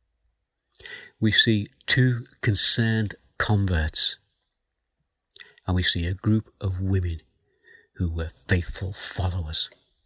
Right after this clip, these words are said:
We see the importance of faith in God's word, even when we don't understand what is happening around us.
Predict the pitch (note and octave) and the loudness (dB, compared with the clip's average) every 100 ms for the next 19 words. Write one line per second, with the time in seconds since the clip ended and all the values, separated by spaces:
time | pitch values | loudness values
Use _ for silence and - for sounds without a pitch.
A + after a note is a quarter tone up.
0 | _ _ _ _ _ _ _ _ _ _ | _ _ _ _ _ _ _ _ _ _
1 | _ _ _ _ _ _ _ - F2+ F#2 | _ _ _ _ _ _ _ -4 -2 0
2 | G2 - G#2 G#2+ A#2+ G2+ - - - _ | 0 2 2 2 -4 -2 -2 -2 -6 _
3 | _ _ _ _ _ - - - - A2 | _ _ _ _ _ -20 -18 -4 0 0
4 | A#2 - G#2+ G2 F#2 F#2 - E2+ E2 - | -2 -8 -4 -2 0 -2 -4 -4 -6 -8
5 | _ _ _ _ _ _ - - - _ | _ _ _ _ _ _ -20 -20 -20 _
6 | - B2 C3 A#2 A2 G#2+ G#2 B2+ G2 F2+ | 4 6 6 4 4 2 0 -2 0 2
7 | G#2+ G#2 G2+ - - G#2 G2+ G2 - - | 2 2 -4 -8 -2 -2 0 0 0 2
8 | G#2 F#2 E2 F2 _ - - - - _ | 0 0 -4 -10 _ -20 -20 -20 -20 _
9 | - F2+ F2 F2 - G2 F#2 - E2 E2 | -4 -2 0 0 0 0 -2 -4 -6 -6
10 | E2+ _ _ - E2+ E2 E2 D#2 D#2+ F#2 | -8 _ _ -12 -6 -2 -2 -4 -6 -8
11 | F#2 | -8